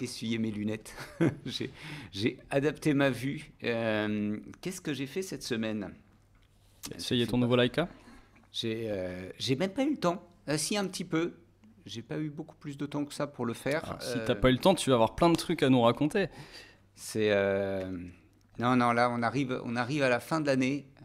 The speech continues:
Speaker 1: euh, avec un espèce de chassé-croisé entre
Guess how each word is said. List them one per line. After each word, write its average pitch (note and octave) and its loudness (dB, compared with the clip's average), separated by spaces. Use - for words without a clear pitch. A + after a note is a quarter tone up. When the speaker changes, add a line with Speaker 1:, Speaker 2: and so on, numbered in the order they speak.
Speaker 1:
euh, G#2+ -2
avec A#2+ -4
un G#2+ -2
espèce B2+ -2
de A2 -4
chassé-croisé C3+ -2
entre B2+ -2